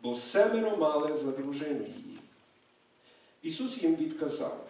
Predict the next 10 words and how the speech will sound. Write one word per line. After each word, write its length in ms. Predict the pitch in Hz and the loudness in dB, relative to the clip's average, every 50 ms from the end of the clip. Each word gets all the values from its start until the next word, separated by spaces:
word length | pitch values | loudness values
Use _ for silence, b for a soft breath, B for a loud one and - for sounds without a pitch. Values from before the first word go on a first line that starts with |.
| B B B B B _ - - - - - - | B B B B B _ -10 -10 -10 -12 -14 -12
"Чи 200 | - - - 185 | -10 -8 -6 -4
ви 220 | 175 - 247 262 254 | -4 0 0 0 2
не 140 | 254 233 | 2 2
тому 440 | - - 160 165 160 165 175 180 175 | 0 0 0 0 0 2 0 0 0
помиляєтесь, 1120 | 156 143 139 131 123 120 127 147 160 160 147 147 147 - 139 135 135 131 - - - - - - - - | 0 0 0 2 2 4 4 6 6 4 4 2 0 0 0 -2 -2 -2 -4 -6 -10 -12 -14 -18 -18 -14
що 300 | - - - - 127 117 | -12 -12 -10 -8 -8 -6
не 140 | 113 107 101 | -6 -6 -6
знаєте 640 | 107 117 135 147 156 156 151 147 147 135 123 117 127 | -4 -2 0 0 2 2 2 0 -2 -4 -4 -6 -4
ані 200 | 117 117 117 117 | -4 -4 -4 -4
Писання, 720 | 113 - 107 - - - 143 139 139 139 139 139 131 127 | -4 -4 -8 -10 -8 -6 -4 -2 -2 -2 -2 -4 -4 -6